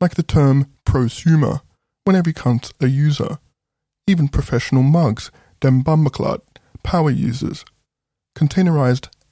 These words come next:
cloud A P Is calls gon boil them balls.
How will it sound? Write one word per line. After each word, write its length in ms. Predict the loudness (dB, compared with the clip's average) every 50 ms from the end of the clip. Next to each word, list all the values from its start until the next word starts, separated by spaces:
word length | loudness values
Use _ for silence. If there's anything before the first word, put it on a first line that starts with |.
| _
cloud 360 | -10 -4 -2 0 0 0 0 0 -2
A 100 | -2 -2
P 160 | 0 0 -2
Is 320 | -2 -2 -2 -4 -6 -8
calls 400 | -8 -4 -2 0 0 0 -2 -4 -8 _ _ _ _ _ _ _ _ -2
gon 320 | 0 2 2 2 2 -2 -2 -2
boil 260 | 0 0 2 0 0
them 260 | 0 2 2 2 2
balls. 520 | 2 0 0 0 0 -2 -2 -4 -8 -12